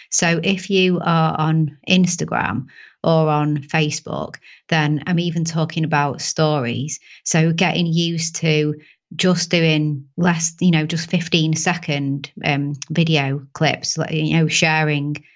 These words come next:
uh, aspects of, you know, if you're ch-, taking people on the journey as an author of what, what life is like as an author and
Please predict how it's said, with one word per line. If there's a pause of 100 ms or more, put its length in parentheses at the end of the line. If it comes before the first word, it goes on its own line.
(460)
uh, (100)
aspects
of,
you
know,
if
you're
ch-,
taking
people
on
the
journey
as
an
author
of
what,
what
life
is
like
as
an
author
and